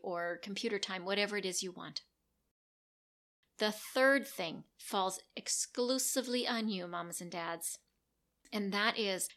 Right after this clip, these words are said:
to plan ahead for this meeting when you call them together to talk about who does what. Think about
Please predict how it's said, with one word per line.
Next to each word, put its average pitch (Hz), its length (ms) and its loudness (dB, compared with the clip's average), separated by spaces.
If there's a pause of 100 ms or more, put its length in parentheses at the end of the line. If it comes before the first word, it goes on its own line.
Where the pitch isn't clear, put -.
to 226 120 2
plan 247 460 -2
ahead 214 720 -2
for 214 380 0
this 196 260 0
meeting 190 600 -2
when 202 200 0
you 208 100 0
call 269 340 -2
them 294 160 0
together 208 680 -4 (380)
to - 80 -2
talk 226 340 -2
about 285 460 -2
who 285 120 2
does 285 280 0
what. 285 320 -4 (840)
Think 330 280 0
about 185 420 -4